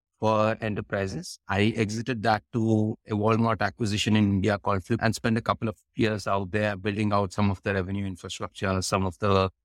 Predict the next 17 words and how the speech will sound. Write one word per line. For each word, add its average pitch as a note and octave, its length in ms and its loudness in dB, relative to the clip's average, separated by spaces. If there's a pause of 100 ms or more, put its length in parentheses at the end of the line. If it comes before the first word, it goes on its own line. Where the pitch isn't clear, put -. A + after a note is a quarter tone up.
(220)
engines G#2+ 400 2
that - 240 -4
really G#2 240 0
power G2+ 500 -2
commerce G2 540 -2 (380)
at G2+ 180 -2
marketplaces. F#2 800 -4 (320)
Saw A2 480 0
firsthand A#2 800 -4 (180)
how A2 480 0
data G#2+ 300 -4
was A2 180 -8
really A2 240 -2
being G#2+ 380 -2 (160)
leveraged G2 480 -2
to - 80 -10
apply G2+ 560 -2